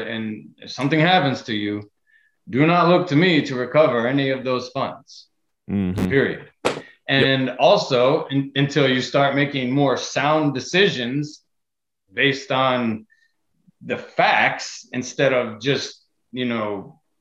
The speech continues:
Speaker 1: ridiculous, uh, V C, you know, schemes that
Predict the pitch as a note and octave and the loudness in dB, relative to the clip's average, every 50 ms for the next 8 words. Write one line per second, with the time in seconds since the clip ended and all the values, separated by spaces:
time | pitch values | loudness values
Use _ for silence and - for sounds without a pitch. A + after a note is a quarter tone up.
0 | _ _ _ _ _ _ _ _ _ _ _ _ _ _ - - - - - - | _ _ _ _ _ _ _ _ _ _ _ _ _ _ -20 -20 -20 -20 -16 -12
1 | A#2+ A2+ G#2+ G#2 B2 C#3+ D3+ D3+ D#3+ D#3 D3+ D3 D3 C#3+ C#3 C#3 - - - - | -12 -10 -6 0 0 0 0 0 -2 0 2 2 2 2 0 -2 -4 -8 -4 0
2 | C#3 C3 B2+ B2+ A#2+ A#2 A2+ A2 A2 A2 A2 B2+ D3 D#3+ D#3 D3 D3 - - D3 | 2 4 6 6 4 4 2 -2 -6 -8 -2 0 0 0 0 -2 -4 -6 -4 0
3 | D3+ D3+ D3 D3 C#3+ C#3 C3+ C3 B2+ A#2 A2+ A#2 - - - C3+ C3 B2+ B2 A#2 | 4 6 6 6 6 4 2 -2 -6 -8 -10 -14 -18 -12 -8 -6 -4 -2 0 0
4 | A#2 A2+ G#2+ G#2+ G#2 G#2+ - _ _ _ - - - - F3 F#3+ F#3 D3+ C3 C3 | 0 0 -2 -4 -6 -10 -16 _ _ _ -14 -14 -8 -2 0 2 4 4 2 2
5 | C3 A#2 A2 B2 B2 B2 | 0 -4 -4 -4 -4 -4